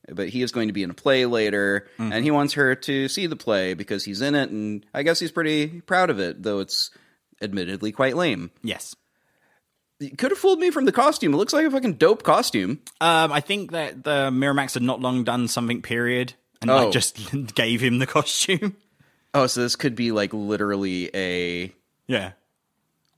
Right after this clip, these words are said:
Speaker 1: What would they have made?
Speaker 2: Uh, Patriot?
Speaker 1: If that was just a The Patriot, <laughs> that's hilarious.
Speaker 2: I think, yeah, I think it would have been around the time of The Patriot or something like that. But that, again, they had access, um,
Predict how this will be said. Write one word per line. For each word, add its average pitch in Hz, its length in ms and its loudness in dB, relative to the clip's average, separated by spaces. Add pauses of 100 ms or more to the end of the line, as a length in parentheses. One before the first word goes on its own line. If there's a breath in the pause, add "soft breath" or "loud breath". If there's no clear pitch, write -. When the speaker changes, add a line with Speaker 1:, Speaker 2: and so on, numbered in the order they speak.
(120)
Speaker 1:
What - 160 -12
would 175 120 -4
they 180 140 -2
have 113 140 -6
made? 107 460 -8 (560)
Speaker 2:
Uh, - 40 -20 (1000 loud breath)
Patriot? - 720 -16 (440)
Speaker 1:
If 113 80 -8
that 127 140 2
was 170 140 -4
just 208 200 -4
a 147 120 4
The 120 140 -4
Patriot, 120 720 -4 (200)
<laughs> - 220 -4
that's 131 300 -6
hilarious. 104 640 -2 (400 soft breath)
Speaker 2:
I 151 120 2
think, 214 220 -2
yeah, 185 160 2
I 170 40 4
think 208 180 0
it 180 40 2
would 160 120 0
have 147 80 -2
been 147 80 0
around 135 260 2
the - 40 -8
time 131 140 0
of 117 60 -2
The 117 60 -6
Patriot 135 520 -4
or 127 60 -6
something 117 280 -6
like 113 120 -4
that. 117 160 -4
But 123 80 -2
that, 131 220 0 (200)
again, 123 280 0
they 120 100 2
had 123 120 2
access, 120 520 -2
um, 110 400 -4